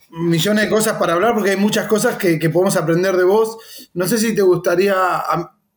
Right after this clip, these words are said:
te gustaría dejar algún, me parece que hiciste un, un redondeo completo del tema. Si te dejaría, te gustaría dejar un par de puntos extra o, o pasamos a, a mi, a un par de preguntas que tengo para vos en dónde nos tenemos que enfocar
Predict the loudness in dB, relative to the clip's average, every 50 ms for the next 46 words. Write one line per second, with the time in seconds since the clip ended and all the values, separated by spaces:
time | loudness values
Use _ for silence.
0 | _ _ _ -4 -2 -2 0 0 2 2 2 2 0 0 0 -2 -2 0 2 2
1 | 4 4 2 2 0 0 0 2 2 0 -2 -4 -12 _ _ _ _ _ -10 -4
2 | -2 0 0 0 0 0 0 2 2 2 0 -2 -4 -4 -4 -4 -2 0 0 0
3 | 0 -2 -6 -10 -6 -4 -2 -2 0 0 0 0 0 0 0 0 0 2 2 0
4 | 0 -2 -4 -4 -6 -6 -4 -2 -2 -2 0 0 2 2 2 0 0 0 0 0
5 | 0 -2 -4 -4 -10 -14 -10 -6 -2 0 0 0 0 -2 0 2 2 2 2 2
6 | 0 -2 -4 -2 -2 0 0 -2 -2 -2 -2 0 0 2 2 0 0 0 0 0
7 | 0 0 0 0 0 0 -2 0 0 2 2 4 4 4 2 0 0 -4 -6 -4
8 | -4 -4 -4 -2 -2 -2 0 0 0 -2 -4 _ _ _ _ -20 -20 -20 _ _
9 | _ -4 0 2 2 4 4 4 2 2 2 0 0 -2 -4 -8 -14 -20 -16 _
10 | -6 -4 -2 -2 -2 -2 0 0 2 2 2 2 0 0 0 -2 -2 -2 -2 0
11 | 0 0 0 -2 -4 -6 -6 -4 -2 0 0 0 0 0 0 2 2 0 0 0
12 | 0 2 2 2 2 0 -2 -8 -6 -4 -2 0 0 2 2 2 2 0 0 0
13 | 0 0 -2 -2 -2 0 0 2 2 2 0 0 0 0 0 0 0 -2 -2 -2
14 | -2 -2 -4 -4 -2 -2 -4 -4 -6